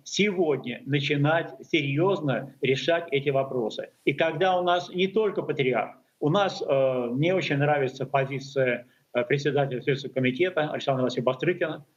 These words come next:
который называет вещи своими именами, не боится говорить о росте, э, в том числе преступности со стороны мигрантов. Э, значит, э, руководитель М В Д, э, Колокольцев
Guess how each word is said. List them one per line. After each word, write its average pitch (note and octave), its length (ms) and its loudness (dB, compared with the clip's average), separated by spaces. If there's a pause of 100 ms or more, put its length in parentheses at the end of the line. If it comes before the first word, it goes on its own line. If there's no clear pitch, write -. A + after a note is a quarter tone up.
(160)
который D3+ 360 2
называет D3+ 440 2
вещи D#3+ 300 0
своими E3+ 540 -2
именами, D#3+ 240 0
не F3 160 2
боится E3+ 720 -2 (300)
говорить E3+ 420 0
о E3 140 2
росте, E3 600 0 (200)
э, B2+ 120 2
в B2+ 80 -6
том D#3+ 160 0
числе D3 200 -4
преступности D3 1000 -2
со D3 140 -2
стороны D3 640 2
мигрантов. C#3 580 0 (340)
Э, C3 240 2
значит, C#3 380 0
э, B2+ 1120 0
руководитель E3 540 2
М D3 120 2
В D3 120 2
Д, C#3 120 2
э, C3 540 0
Колокольцев E3 640 0